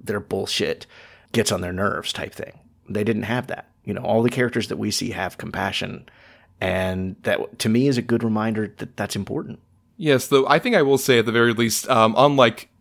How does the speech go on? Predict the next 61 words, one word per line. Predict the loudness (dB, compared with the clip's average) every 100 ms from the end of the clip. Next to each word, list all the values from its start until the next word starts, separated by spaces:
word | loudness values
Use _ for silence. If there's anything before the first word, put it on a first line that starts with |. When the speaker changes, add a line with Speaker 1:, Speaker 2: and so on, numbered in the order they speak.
| -6
Speaker 2:
a |
seven | 0 6 6 6
in | 4
Proposition, | 4 4 4 0 2 2 2 -2 4
you | 6
at | 6
least | 2 4
go | 6 4 4
out | 2 2 0
on | -4
this | -4 -4
movie | -4 -4 -6 -4
on | -2 -2
a |
bit | -2 -2 -2
of |
a | -4
high | -2 -2
note. | -6 -12 -14
<laughs> | -18 -16 -10 -8 0
Which | 0 4
Speaker 1:
Yes. | 2 2 -4 0
Speaker 2:
is, | 2
Speaker 1:
I |
mean, | 4
that's | 4 4 2 2
Speaker 2:
it | 2 4
has | 4
a | 6
bit | 6
more | 6 6
optimism | 4 2 0 0 0 -2
to | 0 0 0
it. | -2 -2
<laughs> | -6 -6 -8 -4 0
Speaker 1:
That's, | 2 4 4 4
and, | 2 2 -2 -2
and | 2 2 0
thank | 2 2 2 2
God | 4 6 4
for | 2 2
that, | 2 0
because | 0 2
I | 4
really | 2 0 4 6 6 6
did | 4 2
not | 2 0 -2
think | -4 -2
that | -2
was | -2
the | -4
direction | -4 -4 -2 -4
that | -6
this | -8 -10
was | -8
going | -8 -8
to |
end | -8
up | -8
going. | -6 -6 -10 -6
I, | -2